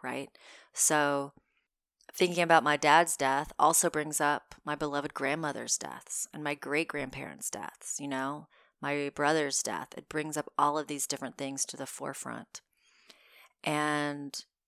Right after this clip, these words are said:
when we have unprocessed grief, which, you know, most of us do, of course it's gonna come up,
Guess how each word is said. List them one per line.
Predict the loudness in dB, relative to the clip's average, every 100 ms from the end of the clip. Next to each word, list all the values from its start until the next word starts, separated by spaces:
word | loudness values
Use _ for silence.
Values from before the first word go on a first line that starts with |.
| _ _ _
when | -6 -4
we | -2 -2
have | 2 4 4
unprocessed | 2 -4 -4 -2 -2 0 0 -2 -4 -4
grief, | -4 -4 -6 -12 -8
which, | -2 -2 -2 -4 -4
you | 0
know, | 2 4
most | 4 2 2
of | 2
us | 0
do, | 0 -2 -2 -6 -14 _ -20 -20 -20 _ _ -8
of | 2
course | 4 4
it's | 2
gonna | -2 -4
come | -6 -6
up, | -8 -8